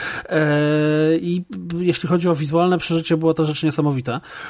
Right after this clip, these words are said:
Natomiast, e, jeśli chodzi o muzyczne przeżycie, to jest trochę inna sprawa. No i tutaj ty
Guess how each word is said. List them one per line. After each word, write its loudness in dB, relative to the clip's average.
Natomiast, 0
e, 4
jeśli 0
chodzi 0
o 6
muzyczne 4
przeżycie, -4
to 0
jest -2
trochę 2
inna 0
sprawa. -2
No 0
i 0
tutaj 0
ty 2